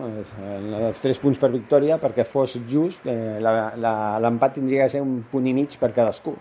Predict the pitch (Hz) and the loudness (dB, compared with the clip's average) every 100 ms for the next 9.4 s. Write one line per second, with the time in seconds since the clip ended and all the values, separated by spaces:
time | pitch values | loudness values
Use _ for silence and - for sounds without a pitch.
0 | - 98 113 120 135 - - - - - | -10 -6 -2 -2 -2 -6 -14 -18 -20 -20
1 | - - - - - - - - - 120 | -20 -20 -20 -20 -20 -18 -18 -8 0 2
2 | 135 101 - - 139 131 127 123 123 120 | 2 0 -8 -6 0 2 2 0 0 0
3 | 117 113 135 175 226 214 - 160 208 226 | 0 0 2 4 2 0 0 2 2 0
4 | - - - 123 120 110 110 107 98 107 | -4 -12 -4 -2 0 -2 -4 -6 -6 -6
5 | 104 110 143 151 113 117 - 101 143 202 | -4 2 4 4 0 -2 -2 -2 -4 -4
6 | - - - - - - - - - - | -12 -20 -20 -20 -20 -20 -20 -20 -20 -20
7 | - - 98 - 98 123 165 185 - 98 | -20 -10 -10 -6 2 6 6 4 -4 -10
8 | 90 82 80 92 - - - 107 - 98 | -8 -10 -12 -16 -20 -18 -6 -6 -4 -2
9 | 90 107 120 | 0 0 0